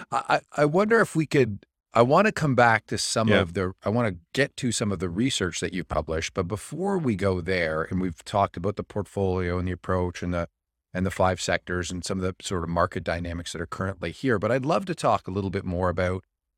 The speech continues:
Speaker 1: the firm, how you've set it up, how you're, you know, you're sharing research.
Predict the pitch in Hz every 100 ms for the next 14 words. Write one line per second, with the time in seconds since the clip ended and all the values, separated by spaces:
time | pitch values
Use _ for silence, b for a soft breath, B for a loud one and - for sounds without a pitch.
0 | _ _ - 107 117 - 185 165 117 85
1 | - 113 123 123 120 - - 113 113 127
2 | 101 - _ _ _ - 123 135 127 123
3 | 120 117 131 113 107 104 - - 135 131
4 | 127 120 107 127 135 - 87 -